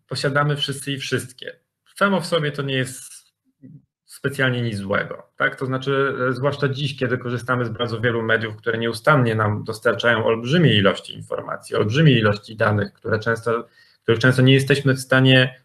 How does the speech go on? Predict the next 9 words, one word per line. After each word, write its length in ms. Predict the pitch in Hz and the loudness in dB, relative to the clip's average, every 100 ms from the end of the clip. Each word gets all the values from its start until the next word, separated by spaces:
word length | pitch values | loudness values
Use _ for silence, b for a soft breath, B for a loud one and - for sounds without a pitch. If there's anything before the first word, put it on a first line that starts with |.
| _ | _
przetworzyć, 800 | - - 165 147 98 92 - - - | -6 2 6 6 6 -2 -8 -14 -6
e, 380 | 110 110 104 107 | -2 0 0 0
jako, 680 | 107 101 - 104 104 104 110 110 113 | 0 0 4 4 6 4 0 -4 -6
e, 80 | 113 | -8
powiedzmy, 440 | - 107 104 107 104 | -14 -14 -14 -12 -4
te 240 | 104 101 B B B B | -2 -2 B B B B
małe 340 | 117 123 117 | 2 4 4
komputery. 840 | 107 107 120 - 110 95 101 156 - b b b - | 2 -6 -4 0 2 4 0 -2 -10 b b b -2
E, 460 | 117 117 117 120 | 2 4 4 2